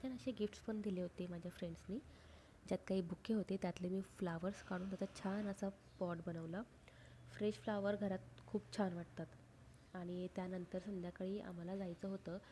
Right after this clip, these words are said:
एका ठिकाणी, म्हणजे माझ्या सासऱ्यांचे काही फ्रेंड्स आले होते,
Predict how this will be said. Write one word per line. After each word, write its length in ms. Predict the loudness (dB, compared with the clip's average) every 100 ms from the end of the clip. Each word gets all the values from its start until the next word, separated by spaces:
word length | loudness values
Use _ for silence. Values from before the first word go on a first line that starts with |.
| -18 -18 -6
एका 180 | -4 -2
ठिकाणी, 460 | -4 -4 -4 -4 -4
म्हणजे 440 | -4 -2 -2 -2
माझ्या 240 | -2 -4
सासऱ्यांचे 500 | -4 -4 -4 -6 -6 -6
काही 120 | -6
फ्रेंड्स 400 | -4 -2 -2 -2
आले 140 | -2
होते, 320 | -2 -2 -6